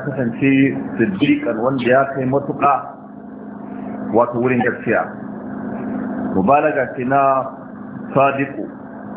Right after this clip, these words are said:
Sadiqu ne mutum mai gaskiya. Siddiq wanda ya kai matuƙa, ya kai ma-,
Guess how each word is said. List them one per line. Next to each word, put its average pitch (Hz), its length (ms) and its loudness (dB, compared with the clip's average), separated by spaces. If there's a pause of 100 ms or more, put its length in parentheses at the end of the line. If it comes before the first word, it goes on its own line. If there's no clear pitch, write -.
(680)
Sadiqu 151 380 4 (100)
ne 135 140 2
mutum 120 260 0
mai 127 160 4
gaskiya. 90 480 0 (240)
Siddiq 123 540 0
wanda 147 240 0
ya 131 100 2 (140)
kai 139 100 4
matuƙa, 147 540 4 (1120)
ya 147 200 6 (100)
kai 156 120 -4
ma-, 156 240 0